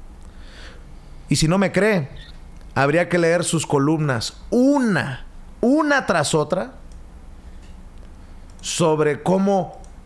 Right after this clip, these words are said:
el dictador Nicolás Maduro lo secuestró en el palacio, en el Palacio de Miraflores,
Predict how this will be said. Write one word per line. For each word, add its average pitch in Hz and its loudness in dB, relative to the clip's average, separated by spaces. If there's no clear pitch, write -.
el 160 4
dictador 165 2
Nicolás 147 2
Maduro 170 4
lo 147 4
secuestró 156 2
en 131 4
el 143 4
palacio, 156 4
en 143 4
el 143 2
Palacio 156 4
de 151 4
Miraflores, 143 2